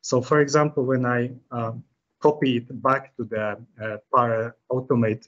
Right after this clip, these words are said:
editor, then it's, it's possible to put something in this section. So having this, uh, knowledge, uh,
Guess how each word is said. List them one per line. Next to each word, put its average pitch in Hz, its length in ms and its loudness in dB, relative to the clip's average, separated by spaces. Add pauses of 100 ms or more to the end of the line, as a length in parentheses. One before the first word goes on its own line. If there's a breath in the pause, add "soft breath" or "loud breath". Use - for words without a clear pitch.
editor, 123 500 0 (1500)
then 156 340 2 (220)
it's, - 420 -8 (240)
it's 147 140 0
possible 135 580 -2
to - 100 -12
put 139 280 -2
something 123 420 -2
in 110 100 -8
this 110 200 -4
section. - 440 -4 (380)
So 127 240 0
having 170 380 0
this, 151 400 -2
uh, 123 160 -2
knowledge, 139 600 0 (1300 loud breath)
uh, 123 320 0